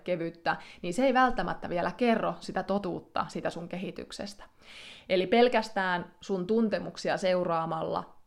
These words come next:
ää, sä et saa totuutta siitä, että ootko sä kehittynyt vai et siinä sun vauhdissa ja esimerkiksi siinä kestävyyskunnossa.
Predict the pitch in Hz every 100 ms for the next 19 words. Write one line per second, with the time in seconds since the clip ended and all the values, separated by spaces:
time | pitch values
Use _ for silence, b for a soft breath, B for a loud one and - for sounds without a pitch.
0 | _ - 170 170 175 - - 185 - 180
1 | 185 185 180 165 - - - - - -
2 | - - - - 202 196 196 180 - 156
3 | 185 - 165 170 - 180 - 180 - -
4 | - 190 170 220 240 262 247 214 202 -
5 | 175 - - 180 160 165 185 - - -
6 | 170 190 - - - - - - -